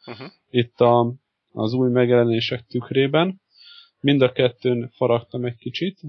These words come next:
Speaker 2: Az alfa listámat, ugye a Butcher hármasat, ott bekerült a Ruin, mert, ö, a Spriggant azt gond nélkül lecserélem rá,
Speaker 1: Mhm.
Speaker 2: és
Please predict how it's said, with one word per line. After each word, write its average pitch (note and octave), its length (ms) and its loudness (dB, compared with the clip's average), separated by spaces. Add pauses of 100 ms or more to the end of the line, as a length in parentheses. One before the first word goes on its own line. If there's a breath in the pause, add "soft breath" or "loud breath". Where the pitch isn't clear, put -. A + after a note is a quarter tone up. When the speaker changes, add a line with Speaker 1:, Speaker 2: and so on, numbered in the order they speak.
Speaker 2:
Az A#2 180 -12
alfa C3+ 460 0
listámat, B2+ 720 -6
ugye C3 180 -4
a B2 60 0
Butcher B2+ 380 -4
hármasat, C3 1200 -6 (460 soft breath)
ott - 440 -2 (300)
bekerült B2 600 0
a A#2+ 100 0
Ruin, C3 440 -2 (280)
mert, A2+ 580 -2
ö, A#2 220 -2 (380)
a - 120 -16 (100)
Spriggant A2+ 480 0
azt A2 280 -8
gond A#2 240 0
nélkül C3 320 -2
lecserélem D#3 640 0
rá, F3 240 0 (200 loud breath)
Speaker 1:
Mhm. B2 160 -16 (400 loud breath)
Speaker 2:
és C3 500 0